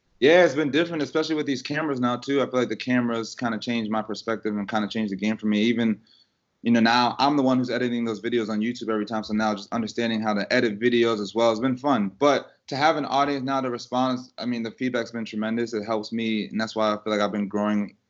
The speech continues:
weekly pretty much. I'm learning from you guys, learning from other podcasts as well, just based off the feedback. And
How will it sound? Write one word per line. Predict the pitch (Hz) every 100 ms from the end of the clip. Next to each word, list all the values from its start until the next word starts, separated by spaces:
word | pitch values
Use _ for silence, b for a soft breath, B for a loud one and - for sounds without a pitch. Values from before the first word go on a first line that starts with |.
| 101 -
weekly | 101 127 123 104
pretty | 101 107
much. | 101 104 110
I'm | 107
learning | 107 107
from | 104 104
you | 107 113
guys, | 107 107 101
learning | 110 104
from | 95
other | 104 101
podcasts | 113 107 113 101
as | 95
well, | 101 107 104
just | 101 -
based | 104 107
off | 101
the | 98
feedback. | - 110 117 117
And | 110 98